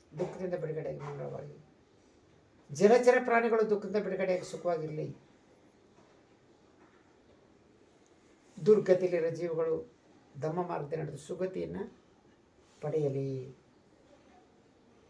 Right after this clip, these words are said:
ನಿಮ್ಮ ತಪ್ಪು ನೆಪ್ಪೆಲ್ಲ ಕ್ಷಮಿಸಿ, ಹಸನ್ಮುಖಿಗಳಾಗಿ. Smiling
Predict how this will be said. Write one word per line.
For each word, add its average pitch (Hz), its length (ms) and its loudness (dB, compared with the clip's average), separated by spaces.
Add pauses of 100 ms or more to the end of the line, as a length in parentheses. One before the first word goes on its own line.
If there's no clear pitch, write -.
(960)
ನಿಮ್ಮ 151 160 -8 (100)
ತಪ್ಪು 160 260 -2
ನೆಪ್ಪೆಲ್ಲ 151 320 -6
ಕ್ಷಮಿಸಿ, 165 380 -8 (840)
ಹಸನ್ಮುಖಿಗಳಾಗಿ. 180 840 4 (1700)
Smiling 220 400 6